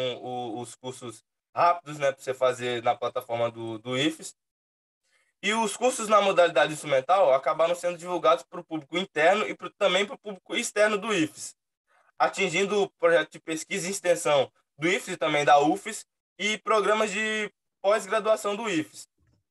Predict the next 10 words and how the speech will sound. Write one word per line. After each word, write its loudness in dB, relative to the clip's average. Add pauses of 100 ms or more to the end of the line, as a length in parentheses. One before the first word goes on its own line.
(460)
A 2
gente -2
utiliza 0
a 0
plataforma 2 (100)
do -6
Google 2
Classroom 0 (420)
e -6
sua, 0